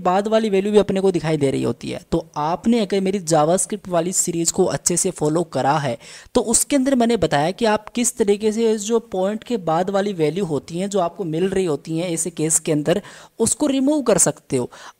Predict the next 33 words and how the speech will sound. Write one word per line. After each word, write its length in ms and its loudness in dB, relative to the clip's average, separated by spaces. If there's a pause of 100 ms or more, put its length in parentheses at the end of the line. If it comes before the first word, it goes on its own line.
आपको 400 2
सिंपल 400 2
इसके 240 0
लिए 100 0
यूज़ 240 2
करना 220 2
पड़ेगा 300 2
math 600 0
dot 320 2
floor 340 2
function 440 -4
का। 180 -12 (260)
वो 80 4
किस 240 -4
तरीके 240 -4
से 100 -4
करना 280 -2
मैं 100 0
आपको 200 -6
बताऊँ। 200 -6
ये 100 0
जो 180 4
भी 140 -2
है 120 -2 (420)
इसको 220 0
आप 120 0
कंट्रोल 360 -2
एक्स 160 -4
करो, 320 0
सिंपल 420 2
सा 100 -2
काम 260 -4
है। 80 -6